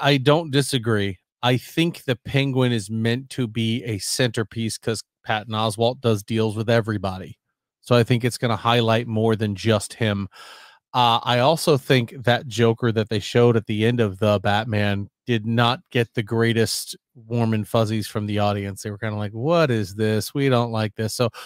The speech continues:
we might see some changes there. Um, but yes, I, this is D C, man. I mean, that thing worked,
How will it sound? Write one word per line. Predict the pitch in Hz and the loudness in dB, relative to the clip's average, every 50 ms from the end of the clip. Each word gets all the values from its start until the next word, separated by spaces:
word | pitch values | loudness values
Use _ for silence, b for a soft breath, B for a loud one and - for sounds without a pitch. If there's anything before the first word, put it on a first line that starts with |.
| B B - | B B 2
we | 131 131 127 | 4 4 6
might | 127 127 131 135 143 139 | 6 6 4 4 2 -2
see | - - 143 131 | -2 -2 0 0
some | 113 - - - | 0 0 -2 -2
changes | - - - 117 113 110 101 104 104 98 92 | 0 0 0 2 2 0 0 -2 -4 -4 -4
there. | 95 101 98 95 92 90 - B B B B B B B B B B | -6 -4 -4 -4 -6 -8 -12 B B B B B B B B B B
Um, | 131 113 110 107 104 98 101 104 - - _ _ _ | 0 2 2 2 2 0 -2 -6 -8 -10 _ _ _
but | 135 127 - - | 2 2 2 2
yes, | 135 139 127 117 - - | 2 4 4 4 2 -2
I, | - 113 139 160 | -2 -2 -2 -2
this | 165 156 180 170 - | 0 0 -2 0 0
is | 214 190 - | -2 -2 0
D | - 226 | 0 -2
C, | 202 - - 240 226 | 0 0 0 0 2
man. | 196 175 165 180 185 180 170 | 4 4 4 4 2 0 0
I | 139 131 | 0 0
mean, | 131 139 131 120 | 2 2 4 4
that | 139 151 160 - | 2 2 2 0
thing | - 196 175 139 | 0 0 2 4
worked, | 135 135 175 202 - - - | 4 4 4 4 0 -8 -18